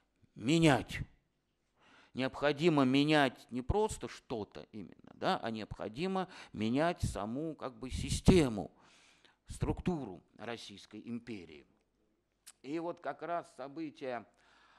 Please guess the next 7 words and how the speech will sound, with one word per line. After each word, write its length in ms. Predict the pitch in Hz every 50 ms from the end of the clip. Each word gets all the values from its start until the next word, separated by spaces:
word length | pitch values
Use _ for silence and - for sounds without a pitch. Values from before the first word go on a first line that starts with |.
| _ _ _
а, 480 | - - 110 110 110 110 107 107 107 107
тысяча 320 | - 151 143 117 - -
восемьсот 540 | 131 127 - 135 135 131 - 156 143 131 -
пятьдесят 340 | 135 127 120 - 135 123 -
шестого 460 | - 147 120 _ - 139 135 139 139
года 340 | 120 160 190 208 160 170 160
связаны 680 | - 123 135 165 165 170 151 151 160 165 160 160 156